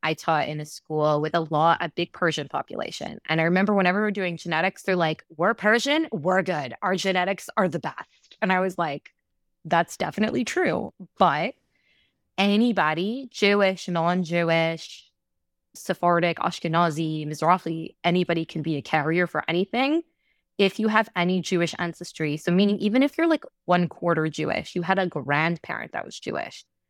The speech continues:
you should get tested for Jewish disorders.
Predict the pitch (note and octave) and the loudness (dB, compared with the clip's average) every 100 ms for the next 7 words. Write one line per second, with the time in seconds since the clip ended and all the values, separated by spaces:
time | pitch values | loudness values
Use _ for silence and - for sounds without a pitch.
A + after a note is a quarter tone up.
0 | _ _ _ _ - D#3 F3+ F#3+ - E3 | _ _ _ _ -2 2 4 4 2 0
1 | - D3 - - C#3+ - G3 A#3+ D4 - | 0 -4 -2 -4 -4 -2 0 2 0 -8
2 | _ _ _ _ _ - D#3 D#3+ D3+ D3 | _ _ _ _ _ -2 0 2 2 2
3 | C#3+ - _ _ _ _ - F3+ - E3 | -2 -6 _ _ _ _ -8 -6 0 0
4 | D3 - D3+ D#3 D#3+ - A1 - - | 0 -4 -6 -4 -4 -4 -4 -4 -8